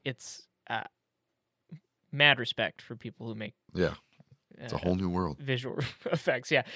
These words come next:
Speaker 1: I feel like, I feel like it's too, I went back to two thousand one and I, I just learned what visual effects are. <laughs>
Speaker 2: Yeah. Oh, yeah.
Speaker 1: Uh,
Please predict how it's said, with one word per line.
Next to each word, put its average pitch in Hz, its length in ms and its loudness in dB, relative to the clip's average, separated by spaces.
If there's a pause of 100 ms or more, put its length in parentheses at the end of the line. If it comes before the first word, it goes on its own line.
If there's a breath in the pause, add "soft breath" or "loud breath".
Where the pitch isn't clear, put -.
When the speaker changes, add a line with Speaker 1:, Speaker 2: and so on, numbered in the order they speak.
(160 loud breath)
Speaker 1:
I 160 100 10
feel 190 220 4
like, 165 280 8
I 151 60 4
feel 156 160 4
like 151 180 6
it's - 200 -2
too, 156 200 2
I 139 60 8
went 139 180 4
back 131 180 4
to 135 60 -4
two 139 180 -6
thousand 120 400 4
one 113 340 -2 (120)
and 123 160 -6
I, 120 300 -2
I 117 200 -2
just 127 360 -2
learned 123 220 -2
what - 100 -4
visual 123 340 -4
effects - 380 -6
are. - 300 -2
<laughs> - 60 6 (1600 loud breath)
Speaker 2:
Yeah. - 200 2 (1500 loud breath)
Oh, 90 160 4
yeah. 65 180 0
Speaker 1:
Uh, - 100 -12